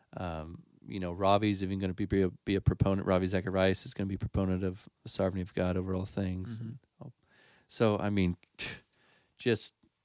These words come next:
Speaker 1: tons, tons and tons and tons.
Speaker 2: Yeah.
Speaker 1: Because we believe it comes from the Bible.
Speaker 2: The Bible.
Speaker 1: That's why all these people are, y-, you know,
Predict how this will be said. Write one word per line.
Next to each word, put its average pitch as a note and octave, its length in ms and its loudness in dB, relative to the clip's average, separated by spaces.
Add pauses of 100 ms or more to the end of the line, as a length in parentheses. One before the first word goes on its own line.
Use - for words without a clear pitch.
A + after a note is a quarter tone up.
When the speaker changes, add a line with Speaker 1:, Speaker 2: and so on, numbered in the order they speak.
(280)
Speaker 1:
tons, - 580 -2 (120)
tons A2 320 4
and G#2+ 100 0
tons G2+ 240 2
and F#2+ 100 -4
tons. F2 340 -6 (240)
Speaker 2:
Yeah. A#2 120 -12 (160)
Speaker 1:
Because G#2+ 560 2
we A#2 120 0
believe F2 600 -4
it G2+ 200 -4
comes F2 440 -8
from D#2+ 440 -8 (180)
the F2+ 80 -6
Bible. G2 420 -2
Speaker 2:
The G#2+ 100 -14
Bible. G2 480 -12
Speaker 1:
That's - 240 -14
why F#2+ 180 0
all E2+ 120 -6
these E2+ 200 -8
people G2 420 -6
are, E2+ 220 -4 (2250)
y-, - 160 -12
you F2+ 180 0
know, E2 220 -4